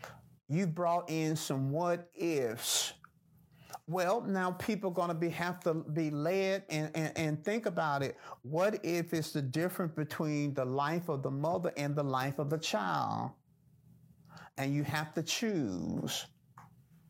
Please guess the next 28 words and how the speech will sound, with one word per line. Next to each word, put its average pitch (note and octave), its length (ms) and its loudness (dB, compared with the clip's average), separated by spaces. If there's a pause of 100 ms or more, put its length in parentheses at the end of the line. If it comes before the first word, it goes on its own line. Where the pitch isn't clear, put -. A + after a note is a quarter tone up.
(420)
Well, D3+ 340 2
that's C#3 380 2
a F#3 60 2
different, E3+ 560 -2
that's C#3+ 260 0
a D#3+ 60 0
whole F3 340 0
different D#3+ 680 0 (120)
thing. A2+ 680 0 (480)
Uh, C3+ 160 2
what D#3 240 4
about E3+ 420 0
rape? E3+ 360 2
What C#3+ 200 2
about D#3+ 440 0
incest? F#3+ 680 0
Well, C3 240 0
we D3+ 140 -2
gotta D3+ 320 2 (240)
think G#3+ 500 -2
now, C3 800 0 (680)
because D3+ 380 0
people G3+ 440 0
have D#3 220 0
approached D#3 500 -2
that F3 260 0
differently C#3+ 500 0
too. D#3+ 540 -2